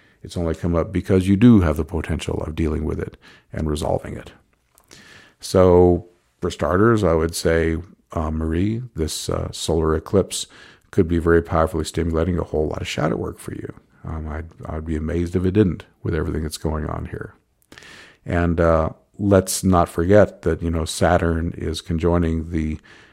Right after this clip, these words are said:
luminaries by transit, and Saturn is, uh, almost smack on your south node as the eclipse happens. I mean, it's like five minutes off <laughs> exact. Um,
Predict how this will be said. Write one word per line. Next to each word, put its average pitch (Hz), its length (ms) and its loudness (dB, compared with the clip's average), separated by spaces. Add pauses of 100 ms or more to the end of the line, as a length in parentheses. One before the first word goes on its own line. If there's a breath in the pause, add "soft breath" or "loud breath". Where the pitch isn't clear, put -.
(120)
luminaries 80 580 0
by 80 180 -2
transit, 85 600 0
and 80 300 -6
Saturn 85 600 2
is, 78 520 -4 (600 soft breath)
uh, 76 160 -4
almost 90 440 2
smack 87 440 2
on 78 180 -2
your 80 120 -4
south 73 320 -2
node 78 400 0
as 80 180 -6
the 85 140 -8
eclipse 87 380 -8
happens. 82 500 -4
I 82 60 -10
mean, 78 200 -8
it's - 300 -12
like - 200 -10 (540 soft breath)
five 82 480 0
minutes 80 800 -2 (260)
off - 480 -6
<laughs> - 40 -20
exact. 92 840 2
Um, 85 380 -6